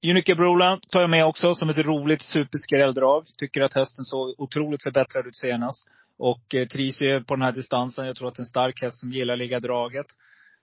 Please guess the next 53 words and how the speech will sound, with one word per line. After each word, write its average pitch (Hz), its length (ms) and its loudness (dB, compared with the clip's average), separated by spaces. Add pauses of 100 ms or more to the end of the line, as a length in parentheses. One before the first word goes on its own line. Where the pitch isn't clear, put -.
(100)
Så - 160 -10
att, 117 260 -10
eh, 127 80 -4 (720)
letar 135 260 2
ni 131 120 -2
superskrälla 131 720 -4
så 123 220 -12
plockar 127 300 -10
ni 120 100 -6
med 117 120 -6
den. 123 200 -6
Och 113 80 -10
sen 131 220 -6
har 127 100 -2
gett 127 180 -2
oss 120 120 -16
Kronos 135 400 -10
i - 40 -20
tre 117 220 -8
procent. 127 460 -8
Det 127 80 -10
är 127 40 -8
bara 120 80 -6
att 113 60 -10
tacka - 300 -12
för 117 80 -20
kaffet. 117 460 -12 (100)
Har 135 140 -4
den 139 120 -4
dagen. 139 420 0
Tycker 135 200 -12
den 123 80 -8
såg 123 140 -18
jättefin 135 500 -6
ut 120 100 -14
sist. 135 240 -10
Det 123 80 -12
var 131 100 -4
en 131 80 -4
övermäktig 131 560 -6
prestation 127 560 -10
att 127 100 -10
den 120 140 -8
fick - 140 -20
stryk. 127 400 -8 (540)
Ja, 113 80 -10
den 120 120 -2
hästen 120 320 -4
den 117 140 -2
fick 117 160 -14
stryk 123 360 -6
av. 120 140 0
Men 123 540 -2